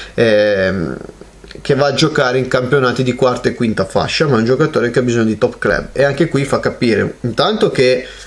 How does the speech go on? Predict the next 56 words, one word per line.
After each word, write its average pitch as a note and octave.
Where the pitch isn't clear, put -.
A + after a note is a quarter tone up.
secondo A2
me, F3
io D3
ci C#3
ho -
letto A#2+
una A2+
frecciata A2
del G#2
Piero, G2
perché -
Del B2
Piero G#2+
è -
andato G#2+
a -
giocare A2
in A2
Australia G#2
e -
poi A2
in A2
India. G2+
Secondo A#2+
me G#2
questa G#2
è -
una G2
frecciata G#2
bella A#2
e A2
buona A#2
a G#2+
Del A#2
Piero. A#2+
E G#3+
poi, G3
e E3
poi, D#3
eh, A#2
ha A#2
fatto -
capire C3+
che A#2
se -
dovesse C3+
continuare A#2+
sarà A2
solo D#3
per C3+
un B2
top -
club, A2+
molto D#3
probabilmente C3
inglese. A2+